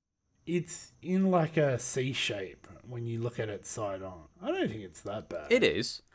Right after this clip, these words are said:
Speaker 1: Like, it, it
Speaker 2: Uh,
Speaker 1: looks like it's
Speaker 2: well,
Speaker 1: sitting
Speaker 2: you're
Speaker 1: up to
Speaker 2: entitled to your
Speaker 1: attack, and,
Speaker 2: opinion.
Speaker 1: like, you know, like, maybe, like, well, I am.
Speaker 2: Don't get me
Speaker 1: Like, yeah, shush now.
Speaker 2: But don't, don't, oh, wha-, eh, whoa, hey!
Speaker 1: How big is it?
Speaker 2: Um,
Speaker 1: Like a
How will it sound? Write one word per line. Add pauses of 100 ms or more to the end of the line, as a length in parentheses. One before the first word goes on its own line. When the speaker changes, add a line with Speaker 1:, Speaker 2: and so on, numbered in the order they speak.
(160)
Speaker 1:
Like,
it,
it
Speaker 2:
Uh,
Speaker 1:
looks
like
it's
Speaker 2:
well,
Speaker 1:
sitting
Speaker 2:
you're
Speaker 1:
up
to
Speaker 2:
entitled
to
your
Speaker 1:
attack,
and,
Speaker 2:
opinion.
Speaker 1:
like,
you
know,
like,
maybe, (140)
like,
well,
I
am.
Speaker 2:
Don't
get
me
Speaker 1:
Like,
yeah,
shush
now.
Speaker 2:
But
don't, (260)
don't, (280)
oh,
wha-, (180)
eh,
whoa,
hey! (360)
Speaker 1:
How
big
is
it? (2000)
Speaker 2:
Um,
Speaker 1:
Like
a